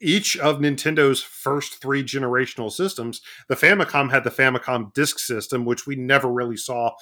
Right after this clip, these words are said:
an equivalent for in the West. Uh,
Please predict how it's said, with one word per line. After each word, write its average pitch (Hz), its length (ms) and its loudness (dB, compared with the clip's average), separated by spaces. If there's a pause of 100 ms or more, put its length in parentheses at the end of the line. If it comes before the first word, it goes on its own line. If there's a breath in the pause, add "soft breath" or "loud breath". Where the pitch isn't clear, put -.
(200 loud breath)
an 131 100 2
equivalent 139 520 2
for 110 600 -4
in 123 180 2
the 110 80 0
West. 107 520 -2 (500 soft breath)
Uh, 120 340 8